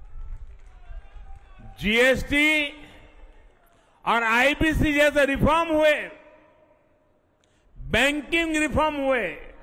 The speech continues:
हमने राष्ट्रहित को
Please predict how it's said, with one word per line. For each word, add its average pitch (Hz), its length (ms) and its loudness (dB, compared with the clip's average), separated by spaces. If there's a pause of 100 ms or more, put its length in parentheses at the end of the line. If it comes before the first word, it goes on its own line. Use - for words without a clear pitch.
(1300)
हमने 208 400 0
राष्ट्रहित 233 840 0
को 330 240 2